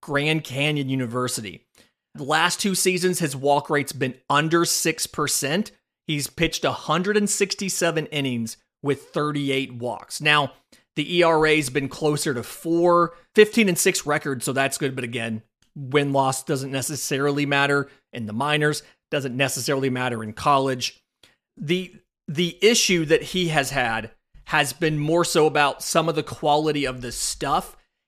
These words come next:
He's, it's a very good fastball, right? And it comes out of a very low launch angle, so he's got that very low vertical approach angle, right?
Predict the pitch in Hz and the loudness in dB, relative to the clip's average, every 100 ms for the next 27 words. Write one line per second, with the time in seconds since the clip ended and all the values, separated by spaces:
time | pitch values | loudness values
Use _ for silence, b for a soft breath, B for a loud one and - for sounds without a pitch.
0 | _ 180 156 - _ B B B - 180 | _ -2 -2 -4 _ B B B -2 0
1 | 208 185 160 - _ _ - 196 196 165 | 4 4 4 -2 _ _ 0 4 4 4
2 | 135 - 139 127 - 95 65 - 139 147 | -2 -2 -2 -2 -6 -10 -12 -10 -6 -4
3 | 139 - 180 175 - - 220 208 185 156 | -4 -2 -2 -2 -4 0 2 4 4 2
4 | 135 117 135 139 170 170 160 156 156 147 | -2 -4 0 2 4 4 4 2 0 0
5 | 147 143 165 151 147 147 143 139 139 127 | 0 -2 -2 -2 0 -2 0 -2 -2 2
6 | 143 139 117 117 143 156 156 135 143 143 | 2 0 -6 0 2 2 0 2 4 6
7 | 143 139 B B _ 127 147 139 147 131 | 4 2 B B _ -2 0 0 -2 -4
8 | - 185 185 170 143 113 101 101 _ 120 | -2 2 2 2 -4 -6 -12 -18 _ -8
9 | 139 139 | -4 -4